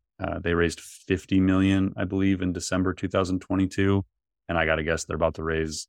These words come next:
a boatload more, or, um, I would think they're a really interesting acquisition target for, like, a Pixar, Disney, um, Adobe. Like, I, I mean, it's just an amazing company. So, a-,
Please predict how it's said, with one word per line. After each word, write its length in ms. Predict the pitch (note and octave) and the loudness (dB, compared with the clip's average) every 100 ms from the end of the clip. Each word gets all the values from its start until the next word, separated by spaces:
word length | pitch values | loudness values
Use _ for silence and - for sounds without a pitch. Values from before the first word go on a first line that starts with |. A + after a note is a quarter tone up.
| - | -2
a 240 | D#2+ D#2+ | 0 0
boatload 540 | E2 E2+ E2 F2 E2 D#2+ | -2 -2 -2 0 0 0
more, 440 | E2 F2 F#2+ F#2+ | 0 2 2 0
or, 420 | - D#2+ D#2+ D#2 - _ | 0 2 2 2 -2 _
um, 280 | E2 D#2 D#2 - | -10 -8 -8 -4
I 120 | D#2 | -2
would 200 | D#2 D2+ | -2 -4
think 260 | E2+ D#2+ | -6 -4
they're 280 | - D#2+ D#2+ | -2 0 0
a 60 | D#2+ - | -2 -2
really 260 | E2+ E2 | 0 2
interesting 460 | E2 D#2+ E2 - E2 | 0 0 -2 -2 -4
acquisition 560 | E2 - D#2+ E2 F2+ D#2+ | -4 -4 -4 -2 -2 -2
target 400 | E2 E2+ E2+ - | 0 0 -2 -4
for, 80 | |
like, 140 | F2 - | -6 -6
a 240 | - - | -14 -8
Pixar, 640 | F#2 - E2+ E2 E2 E2 - _ - | -6 -2 0 2 4 2 0 _ -8
Disney, 540 | F#2+ E2 F2 E2 D#2+ E2 _ _ _ _ - | -8 -2 -2 -2 -6 -10 _ _ _ _ -12
um, 460 | E2+ D#2 D#2 E2 - _ _ _ _ _ E2 | -6 -4 -4 -6 -12 _ _ _ _ _ -6
Adobe. 580 | D#2+ E2 D#2+ E2 D#2+ B2+ | 0 2 4 2 0 0
Like, 260 | F2 - _ _ _ _ _ - | -2 -2 _ _ _ _ _ -4
I, 180 | E2 - F#2 | -2 -2 0
I 40 | |
mean, 320 | E2 D#2 D2 _ _ _ _ _ _ _ - | 0 0 -4 _ _ _ _ _ _ _ -2
it's 180 | - | -2
just 160 | E2 - | -2 -2
an 40 | |
amazing 360 | D#2 D2+ C#2+ - | -4 -4 -6 -8
company. 400 | - - - G#2 _ | -10 -10 -10 -10 _
So, 360 | - F2+ D#2+ D#2 _ _ _ _ | 0 4 4 0 _ _ _ _
a-, 120 | - | -6